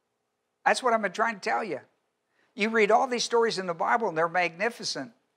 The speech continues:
You know why they're magnificent and why there's victory in it? Because they, the person submitted to the will of God and put his will under the will of God. "Not my will, but the f-, will of the Father be done." And listen, you'll sit and justify your,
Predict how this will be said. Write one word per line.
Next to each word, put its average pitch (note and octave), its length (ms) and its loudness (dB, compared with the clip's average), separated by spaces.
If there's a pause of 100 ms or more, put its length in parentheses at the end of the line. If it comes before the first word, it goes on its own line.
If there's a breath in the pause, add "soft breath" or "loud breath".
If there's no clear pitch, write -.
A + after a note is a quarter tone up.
(880)
You F3+ 140 2
know A3 80 6
why A3 200 6
they're G#3 100 4
magnificent G3+ 720 2
and E3+ 80 -8
why G3+ 140 6
there's F#3 200 2
victory G3 460 0
in A#3+ 80 -4
it? B3 100 -10 (160 soft breath)
Because F3+ 300 0
they, F3 180 2 (220)
the E3 100 4
person A#3 400 2
submitted F#3+ 440 0
to F#3+ 100 2
the F3+ 100 2
will G3 240 4
of F#3 100 0
God A3 260 6
and F3+ 100 -4
put F#3+ 160 0
his G#3+ 200 0
will F3+ 240 4
under F3 200 0
the E3 80 -4
will F3+ 200 4
of E3 120 2
God. G3+ 260 6
"Not F3 200 6
my F3 160 6
will, F3+ 180 2
but F3 180 -2
the D#3 60 -12
f-, - 140 -18 (180)
will F3+ 200 4
of E3 120 2
the D3 60 -8
Father F#3 340 0
be F3 160 -8
done." A3 400 -4 (1800)
And G#3 140 6
listen, A#3 300 4
you'll G#3 200 4
sit C4+ 260 4
and F3 80 -14
justify F#3 680 6
your, F3 520 4